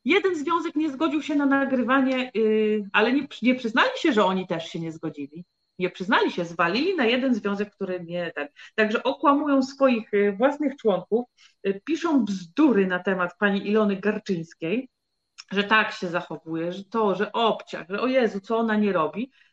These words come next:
a jednocześnie nie zgadzają się na nagrywanie tego. No ciekawe dlaczego.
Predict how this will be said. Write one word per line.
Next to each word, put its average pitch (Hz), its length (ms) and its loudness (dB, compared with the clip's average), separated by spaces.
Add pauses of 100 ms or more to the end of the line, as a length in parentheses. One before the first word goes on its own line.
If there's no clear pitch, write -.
(200)
a 196 100 2
jednocześnie 330 600 0
nie 339 200 2
zgadzają 320 460 2
się 302 140 -4
na 262 120 2
nagrywanie 175 580 0
tego. 254 200 -8
No 453 160 -2
ciekawe 202 280 -2
dlaczego. - 440 -10